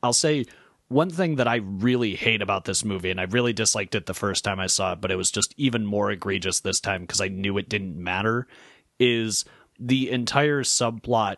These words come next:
with the, um, the criminal who has come to this spaceship because when he gets back to Earth, it'll be forty years after he left. So, like,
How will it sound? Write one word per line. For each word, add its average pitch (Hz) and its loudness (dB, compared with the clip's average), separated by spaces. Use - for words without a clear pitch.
with 107 0
the, 101 0
um, 85 -4
the 104 -2
criminal 120 0
who 113 2
has 98 0
come 143 0
to 117 2
this 101 -2
spaceship 110 0
because 98 -2
when 117 2
he 107 -4
gets 104 0
back 104 -2
to - -6
Earth, 113 0
it'll 104 0
be 92 -2
forty 110 0
years 98 0
after 95 -2
he 92 -6
left. 95 -2
So, 104 2
like, 101 -2